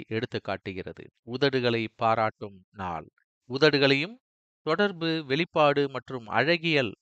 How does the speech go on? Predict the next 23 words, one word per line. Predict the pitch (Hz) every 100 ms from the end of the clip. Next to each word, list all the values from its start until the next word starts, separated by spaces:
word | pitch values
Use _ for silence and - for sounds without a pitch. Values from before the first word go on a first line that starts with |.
| _ _
அவற்றின் | 117 123 131 110 110
பங்கையும் | 113 147 156 196
பாராட்டுவதற்கு | - 123 127 127 127 117 113 - 117 98 - - - -
அர்ப்பணிக்கப்பட்ட | 113 143 175 175 175 165 165 - 214
ஒரு | 135 120
வேடிக்கையான | 120 139 165 - 160 170 202
மற்றும் | 190 - 131 101
மகிழ்ச்சியான | 110 156 - 170 151 143 127
நாளாக | 110 113 117 123 208 - - - _ 120
உதடுகளை | 135 139 123 117 107 113
பாராட்டும் | 117 113 117 113 120
நாள் | 113 147 180
மார்ச் | 117 123 - -
பதினாறாம் | 110 120 117 113 104
தேதி | 104 127 196 233 - _ _
கொண்டாடப்படுகிறது. | 107 104 98 95 101 87 90 85 - _ _ _
உலக | 110 135 147 135 123 120
தூக்க | - 104 - 139
தினம். | 107 90 80 _ - -
இந்த | - 202 202
உலகளாவிய | 151 180 196 214 220 233 208
விழிப்புணர்வு | 151 170 175 151 131
தினம் | 123 143 123